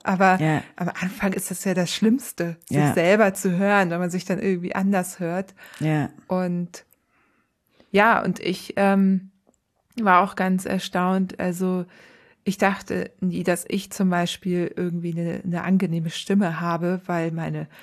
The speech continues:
Speaker 1: Chorlehrerin in der vierten Klasse <laughs> mal zu mir sagte, als es dann irgendwie Abschlussfest, ne, Schule vorbei, ähm, also Grundschule vorbei, dann sagte sie,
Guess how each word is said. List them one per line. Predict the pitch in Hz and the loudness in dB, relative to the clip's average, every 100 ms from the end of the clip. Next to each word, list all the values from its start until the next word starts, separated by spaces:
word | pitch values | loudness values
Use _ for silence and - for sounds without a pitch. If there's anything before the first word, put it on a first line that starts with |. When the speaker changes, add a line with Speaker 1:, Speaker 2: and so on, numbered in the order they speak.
| - - | -20 -4
Speaker 1:
Chorlehrerin | - 196 175 175 170 165 170 185 - - | 0 2 2 2 0 0 0 -2 -2 -2
in | 165 | -2
der | 170 | -2
vierten | - 202 202 | 0 0 0
Klasse | - 175 - 185 | -2 -2 0 0
<laughs> | - | 0
mal | 190 | -2
zu | - - | -4 -8
mir | 202 233 | 2 2
sagte, | 226 - 226 - - - - - 392 440 453 381 - | 4 0 0 -4 -14 -14 -12 2 2 2 2 4 4
als | 240 - | 0 0
es | 214 | -2
dann | - 190 202 | 2 2 2
irgendwie | 202 196 196 - | 0 0 0 0
Abschlussfest, | 190 - 202 196 - - - 262 214 - 202 233 - - - | -2 0 0 0 -4 -14 -14 -14 -16 0 2 2 -2 -8 2
ne, | 220 226 - - - - - 190 196 | 4 4 2 -8 -12 -10 -8 -6 -8
Schule | - - 208 196 185 | -6 -2 4 4 4
vorbei, | 190 202 185 180 180 202 214 - - - - | 0 -4 2 4 6 4 2 -4 -18 -18 -6
ähm, | 196 175 170 - | -2 0 -2 -2
also | 175 170 | -2 0
Grundschule | 190 190 - 202 | -2 -2 0 0
vorbei, | 196 196 185 196 196 208 - - - - | 0 -2 0 0 0 -2 -12 -20 -16 -2
dann | 180 | 0
sagte | 180 185 - | 2 0 -2
sie, | 175 180 | -4 -4